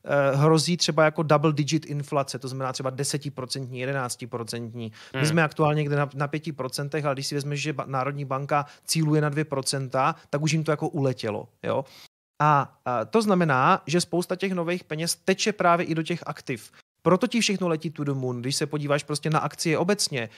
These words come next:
Speaker 1: jako Apple, Tesla, prostě všechno, Netflix, jo. Je to tím, že by ty společnosti byly tak produktivnější a tak jako skvělý. Ne, nový peníze se někam schovávají, protože kdo tomu rozumí,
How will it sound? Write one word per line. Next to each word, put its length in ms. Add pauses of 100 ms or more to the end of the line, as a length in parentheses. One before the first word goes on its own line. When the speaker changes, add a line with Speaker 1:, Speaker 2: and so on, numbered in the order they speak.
(200)
Speaker 1:
jako 400 (220)
Apple, 440 (260)
Tesla, 760
prostě 220
všechno, 480
Netflix, 680
jo. 220 (240)
Je 120
to 120
tím, 200
že 100
by 100
ty 120 (120)
společnosti 560
byly 160
tak 200
produktivnější 1160
a 80
tak 160
jako 200
skvělý. 580 (260)
Ne, 280
nový 320
peníze 340
se 100
někam 240
schovávají, 600
protože 320
kdo 140
tomu 220
rozumí, 500